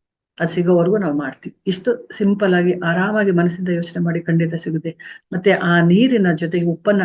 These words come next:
ಹಾಕದ ಮೇಲೆ ಈ ರೀತಿ ಒಂದು ಬರ್ಕೊಳ್ಬೇಕು. ಮೊದಲಿಗೆ ನಿಮ್ಮ ಒಂದು ಖಾಲಿ ಪೇಪರ್ ಅನ್ನು ತಗೊಂಡು, ಈ ತರ ಒಂದು ಪೇಪರ್ ತಗೊಂಡು ಇದ್ರಲ್ಲಿ ನಿಮ್ಮ ಹೆಸರನ್ನ ಬರಿಬೇಕು, ನಿಮ್ಮ ಹೆಸರನ್ನ ಬರ್ಕೊಳ್ಬೇಕು. ಆಮೇಲೆ ವಿಶ್ವಕ್ಕೆ ಧನ್ಯವಾದಗಳನ್ನ ಹೇಳ್ಬೇಕು, ಕಾಣಿಸ್ತಿದೆ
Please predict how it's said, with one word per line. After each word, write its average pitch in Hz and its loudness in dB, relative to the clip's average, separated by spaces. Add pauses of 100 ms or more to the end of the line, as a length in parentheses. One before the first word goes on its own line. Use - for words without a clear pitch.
ಹಾಕದ 160 -4
ಮೇಲೆ 156 0 (140)
ಈ 190 6
ರೀತಿ 185 2 (100)
ಒಂದು 165 2 (880)
ಬರ್ಕೊಳ್ಬೇಕು. 185 2 (120)
ಮೊದಲಿಗೆ 202 4 (220)
ನಿಮ್ಮ 185 4 (140)
ಒಂದು 175 2
ಖಾಲಿ 185 2
ಪೇಪರ್ 170 -4
ಅನ್ನು 165 -6
ತಗೊಂಡು, 165 2
ಈ - 4
ತರ 170 -2
ಒಂದು 160 0
ಪೇಪರ್ 175 -2
ತಗೊಂಡು 165 -2
ಇದ್ರಲ್ಲಿ 165 0
ನಿಮ್ಮ 165 4
ಹೆಸರನ್ನ 170 -2 (100)
ಬರಿಬೇಕು, 156 -4 (960)
ನಿಮ್ಮ 180 6 (100)
ಹೆಸರನ್ನ 180 2
ಬರ್ಕೊಳ್ಬೇಕು. 165 0 (160)
ಆಮೇಲೆ 175 2 (120)
ವಿಶ್ವಕ್ಕೆ 202 -4 (120)
ಧನ್ಯವಾದಗಳನ್ನ 165 2 (100)
ಹೇಳ್ಬೇಕು, 156 -6 (160)
ಕಾಣಿಸ್ತಿದೆ 170 2